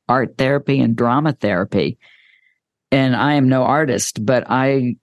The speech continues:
learned a lot through what I put on the paper in art therapy. So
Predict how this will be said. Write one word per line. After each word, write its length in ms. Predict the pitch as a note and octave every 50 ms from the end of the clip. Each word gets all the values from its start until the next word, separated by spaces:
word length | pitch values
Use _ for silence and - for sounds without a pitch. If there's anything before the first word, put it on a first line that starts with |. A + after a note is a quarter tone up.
| _
learned 420 | C3+ C3+ C3 C#3 C#3 C#3+ C#3+ C#3 A#2
a 60 | A#2+
lot 640 | A#2 A#2+ B2 B2+ C3 B2+ B2 A2 A#1+ - - _ - - - _ _ _ _ _ _ _ _ _ _ _ _ _ _ _ _ _ _ _ _ _ _ _ _ _ _ _ _ _ _ _ _ _ - _
through 560 | - B2 C3+ C3 B2+ B2 A#2+ A2 A2 G2 - - _ _ _ _ _ -
what 180 | C3 B2+ B2 A#2+
I 120 | A2 A2
put 180 | - - B2+ A#2
on 140 | A#2+ A2
the 60 | G#2+ A2
paper 480 | - A#2 A2+ G#2+ - F2 D2 C#2+ - -
in 220 | - A#2 G2+ - -
art 260 | - A2+ D#2 C#2+ -
therapy. 460 | - E2+ C#2+ D2+ - - C#2+ G#1 B1+
So 380 | - - - C3+ C3 B2+ -